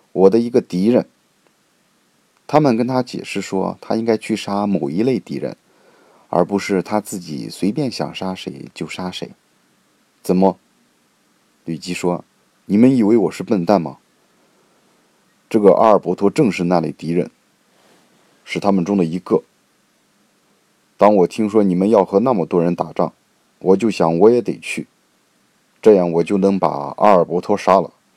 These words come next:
这就是我来这儿的原因。我了解这个阿尔伯托，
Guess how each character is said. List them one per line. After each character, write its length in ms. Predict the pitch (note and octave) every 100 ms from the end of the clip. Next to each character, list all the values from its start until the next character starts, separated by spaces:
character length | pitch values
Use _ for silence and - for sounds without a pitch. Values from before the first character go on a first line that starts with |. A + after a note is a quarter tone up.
| _ _ _ _ _ _ _
这 140 | - B2+
就 100 | A2
是 140 | G2+
我 160 | F#2 F2
来 100 | F2+
这 160 | G#2
儿 60 | F2
的 80 | D#2+
原 180 | E2+
因。 180 | F#2+ G#2+ - _ _ _ _ _ _ _ _ -
我 120 | D#2
了 240 | E2 F#2 A#2+
解 140 | G#2
这 100 | F2+
个 100 | D#2
阿 100 | E2+
尔 100 | D#2
伯 140 | E2
托， 260 | D#2+ E2+